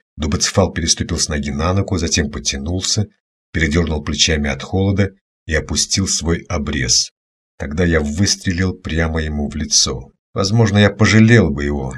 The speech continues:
не заставь он меня потерять без толку целую минуту. Я был готов сделать такую глупость.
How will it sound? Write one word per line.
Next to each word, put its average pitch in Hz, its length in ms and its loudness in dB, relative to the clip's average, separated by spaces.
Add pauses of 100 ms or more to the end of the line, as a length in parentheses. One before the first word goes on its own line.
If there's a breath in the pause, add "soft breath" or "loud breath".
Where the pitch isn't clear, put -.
не 71 60 -6
заставь 78 380 -4
он 78 100 -4
меня 78 200 -2
потерять 80 400 -2
без 87 260 0
толку 87 240 -2
целую 80 420 -4
минуту. 73 480 -8 (140)
Я 107 140 -2
был 101 200 0
готов 90 460 -2
сделать 65 380 -6
такую 69 300 -8
глупость. 69 560 -10